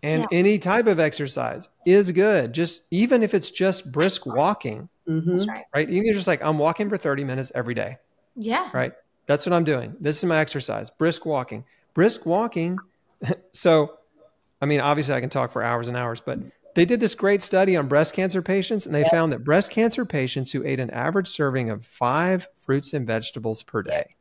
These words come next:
Speaker 1: five servings of fruits and vegetables per day, and walked an average of thirty minutes per day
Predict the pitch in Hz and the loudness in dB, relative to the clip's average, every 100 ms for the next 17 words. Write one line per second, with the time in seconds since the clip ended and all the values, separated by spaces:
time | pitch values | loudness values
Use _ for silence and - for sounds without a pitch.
0 | _ _ _ _ _ _ _ - 127 180 | _ _ _ _ _ _ _ -4 0 2
1 | 196 202 170 - 180 160 123 110 - - | 2 0 -4 0 2 2 -2 -8 -14 -14
2 | 139 - 147 151 160 127 113 - - - | -12 0 0 2 -2 -2 -4 -6 -12 -14
3 | - - 123 113 69 - _ _ _ _ | -10 -4 -4 -4 -8 -16 _ _ _ _
4 | - 151 151 143 147 185 233 127 - - | -6 -4 -2 -2 0 2 2 0 -4 -20
5 | - _ _ _ _ - 139 160 185 147 | -20 _ _ _ _ -6 -4 0 0 0
6 | 127 120 - 139 151 180 175 139 143 139 | -4 -8 -4 0 2 0 -2 -2 -2 -6
7 | - 123 110 85 - | -6 -4 -4 -6 -10